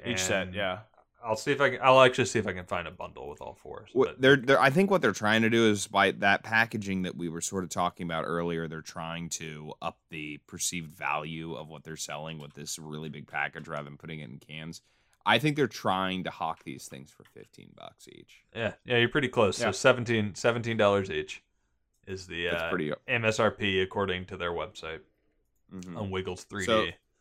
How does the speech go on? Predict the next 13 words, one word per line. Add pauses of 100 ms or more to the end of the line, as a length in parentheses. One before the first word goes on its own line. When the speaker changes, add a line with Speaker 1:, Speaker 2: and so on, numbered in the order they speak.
(580)
Speaker 3:
let
me,
let
me
post,
let
me (120)
posit
this
question
to
our
audience.